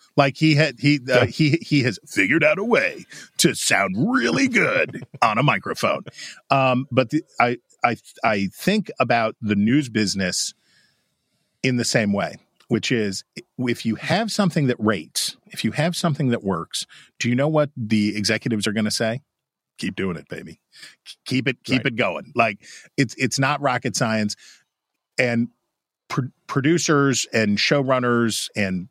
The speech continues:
Speaker 1: news executives are all, all alike in this way, which is if you say, "Let me tell you how you can have five million viewers, but it also may crash and burn." Or do you wanna have two point two million viewers and keep 'em every night,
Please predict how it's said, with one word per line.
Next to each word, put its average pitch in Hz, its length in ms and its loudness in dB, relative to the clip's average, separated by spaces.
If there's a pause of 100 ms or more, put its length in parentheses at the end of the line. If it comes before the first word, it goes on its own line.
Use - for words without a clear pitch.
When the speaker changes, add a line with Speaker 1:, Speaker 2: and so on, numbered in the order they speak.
Speaker 1:
news 120 320 2
executives 104 580 -2
are 92 120 -4
all, 104 200 0
all 113 240 0
alike 127 340 -2
in 110 100 0
this 101 200 -2
way, 160 280 0 (300)
which 113 120 -4
is 117 60 0
if 110 120 -2
you 120 60 -2
say, 104 240 -4 (340)
"Let 175 140 2
me 247 100 2
tell 180 200 2
you 143 120 4
how 139 140 2
you 120 200 4
can 120 120 -2
have 107 220 0
five 135 360 0
million 117 380 2
viewers, 98 480 0 (380)
but 160 280 4
it 127 120 2
also 135 260 4
may 120 140 4
crash 107 360 0
and 95 140 0
burn." 87 240 -4 (840)
Or 160 640 6 (760)
do 120 120 4
you 139 160 4
wanna 131 180 4
have 117 320 0
two - 160 0
point 147 280 0
two 226 140 0
million 208 320 2
viewers 196 300 0
and 202 100 -4
keep - 220 -2
'em 98 80 -2
every 95 220 -2
night, 82 260 -6